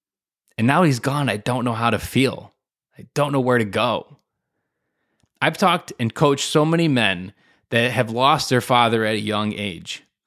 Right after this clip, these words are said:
And the most common thread that they speak to is they feel the lack of being led somewhere.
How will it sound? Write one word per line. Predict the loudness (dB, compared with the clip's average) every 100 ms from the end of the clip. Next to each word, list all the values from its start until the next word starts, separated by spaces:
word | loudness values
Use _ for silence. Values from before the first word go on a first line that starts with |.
| _ _ _ _
And | -2 2
the |
most | 4 2
common | 0 2 2
thread | 2 2 4 4
that | 2
they | 2 0
speak | 2 0 0
to | 0 2 0 -6 _ _ _ _ _
is | 0 0 -4
they | 0 0
feel | 0 2 2 4
the | 2
lack | 0 0 0 -2
of | -4 0
being | 2 2
led | 2 0 0
somewhere. | -6 -6 -6 -10 -14